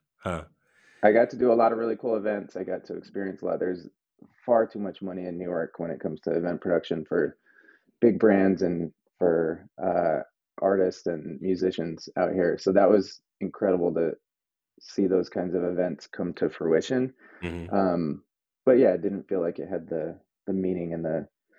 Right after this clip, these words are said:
Speaker 2: the soul and the integrity of being able to have a small gathering for people that don't have the resources to do it, uh, outside of those situations.
Speaker 1: Right. Okay. Okay. So let's run it back. So we were talking about, um,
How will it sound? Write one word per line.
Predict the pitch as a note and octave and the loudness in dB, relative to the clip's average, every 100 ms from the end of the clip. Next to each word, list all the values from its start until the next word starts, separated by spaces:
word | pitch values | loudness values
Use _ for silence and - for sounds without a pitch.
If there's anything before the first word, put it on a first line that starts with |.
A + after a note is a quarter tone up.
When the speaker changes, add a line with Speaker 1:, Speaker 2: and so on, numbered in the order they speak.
| _ - _ _ _ _ _ _ | _ -20 _ _ _ _ _ _
Speaker 2:
the | A2 G#2+ | 2 4
soul | C3+ A2+ A#2 | 6 6 6
and | A2 | 2
the | |
integrity | G#2 G2 G#2 G2+ F#2+ F2+ | -2 -2 -2 -2 -2 -2
of | F2+ F2 | -2 -2
being | G2 F2+ | -4 -4
able | F#2 F2+ | -6 -6
to | |
have | F#2+ F2 | -4 -4
a | F2+ | -6
small | - A2 G#2+ | -6 -4 -2
gathering | F#2 F2 F2 F2 | 0 -2 -4 -8
for | E2+ | -8
people | G2 F#2+ F2+ | -8 -6 -4
that | F#2+ | -2
don't | E2+ | -2
have | F#2+ F2 | -6 -4
the | |
resources | F2+ F#2+ G2 F#2 F#2 E2+ - | -2 -2 -2 -4 -2 -4 -2
to | F#2+ | -4
do | F2+ F#2 | 0 2
it, | F2+ - _ _ _ - | 2 0 _ _ _ 0
uh, | G2 F#2 - - | 2 4 2 0
outside | - - F2+ | -4 -2 -2
of | F2 D#2+ _ _ _ _ _ _ _ _ _ _ _ - | -2 -4 _ _ _ _ _ _ _ _ _ _ _ -4
those | E2 - | -4 -2
situations. | E2 E2+ E2 D#2+ E2 D#2 _ _ _ _ - | -4 -2 -2 -4 -10 -12 _ _ _ _ -10
Speaker 1:
Right. | D#2 D2 C#2+ - _ _ _ _ _ - | -8 -8 -10 -18 _ _ _ _ _ -6
Okay. | A#2+ F#2 - _ - _ _ _ _ - | -2 -2 -4 _ -20 _ _ _ _ -4
Okay. | A2+ D#2 - | -4 -4 -2
So | A2 | 0
let's | B2+ | 4
run | A#2+ F#2+ | 4 4
it | |
back. | D2+ C2 - | 0 -8 -6
So | F#2 | -2
we | G2+ | -2
were | G2 | 2
talking | A2 G2 F#2+ | 2 0 -2
about, | F2 E2 D#2+ - | 0 0 0 -6
um, | E2 D#2+ D#2 D#2 | -10 -10 -12 -16